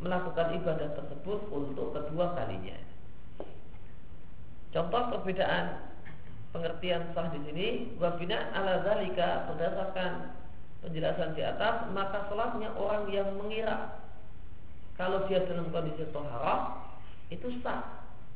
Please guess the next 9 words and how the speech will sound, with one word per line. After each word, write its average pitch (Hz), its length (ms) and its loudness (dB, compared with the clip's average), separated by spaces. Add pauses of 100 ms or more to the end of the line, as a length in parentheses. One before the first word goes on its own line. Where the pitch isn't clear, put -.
(460)
menurut 165 640 0
ahli 147 400 0
kalam, - 560 0 (160)
namun 165 640 0
tidak - 420 0
sah 247 380 0
menurut 175 720 -2 (320)
ahli 127 240 -2
fikih. - 480 -2